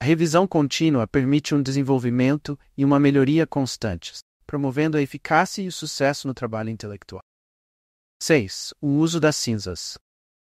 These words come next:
Gitton discute a importância de revisitar e refletir sobre as notas e registros anteriores. Ele sugere que este processo pode revelar novos insights e perspectivas, permitindo uma compreensão mais profunda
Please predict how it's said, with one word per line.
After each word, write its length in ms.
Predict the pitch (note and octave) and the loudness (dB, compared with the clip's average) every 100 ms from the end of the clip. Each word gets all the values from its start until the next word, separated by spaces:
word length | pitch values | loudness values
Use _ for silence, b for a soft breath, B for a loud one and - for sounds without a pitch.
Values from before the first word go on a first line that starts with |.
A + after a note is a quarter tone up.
| _ _ _ _ _ _ _ | _ _ _ _ _ _ _
Gitton 300 | F3+ G3+ A#3 | -2 2 2
discute 440 | G3+ D#3 - E3 F3 | 2 -2 0 0 2
a 40 | |
importância 560 | D3 C#3+ C#3+ E3 F3 E3+ | 2 2 2 0 0 0
de 100 | C3 | 2
revisitar 600 | C#3 C#3+ C#3 C3 D3+ D3+ | 2 2 -2 0 2 4
e 40 | |
refletir 500 | C#3 C3+ C3 - C#3+ | 2 0 -2 0 -2
sobre 240 | C#3 C3+ A#2+ | 0 0 0
as 160 | A#2 | 0
notas 380 | C3 C#3+ F3 E3 | 2 2 2 0
e 40 | D#3 | 2
registros 580 | D3 A#2 C3 - A#2+ | 2 2 -2 -4 -4
anteriores. 680 | A2+ G#2+ A2 G2+ F2 D#2 - - _ _ | -2 -2 -2 -2 -4 -8 -14 -18 _ _
Ele 140 | D3+ D3+ | -4 -2
sugere 360 | - D3+ F#3 | 0 4 4
que 100 | F3+ | 2
este 160 | D3+ - | -2 -2
processo 500 | C#3+ C#3 C#3+ D#3 D#3 | -4 -2 0 0 -2
pode 280 | D3 C3 C3 | -2 0 0
revelar 460 | C3+ C3+ B2 A#2+ | -2 0 0 0
novos 340 | A#2+ A#2+ D3+ D#3 | 0 -2 -2 -4
insights 640 | E3 - B2+ C#3 - - - | -6 0 2 2 -4 -14 -12
e 80 | |
perspectivas, 960 | D3 C#3+ - C#3+ - - C#3 G#2 D2 - - _ - | -6 -6 -4 -8 -6 -2 -2 -2 -10 -14 -20 _ -2
permitindo 440 | C#3+ C3+ - D#3 | 2 2 2 2
uma 120 | D3+ | 2
compreensão 540 | - D3+ C#3+ A#2+ - A#2 | 0 0 0 0 0 0
mais 180 | G#2+ | 0
profunda 720 | - D3+ - E3 D#3+ D#3+ D#3+ | 0 -2 -2 -2 0 0 -2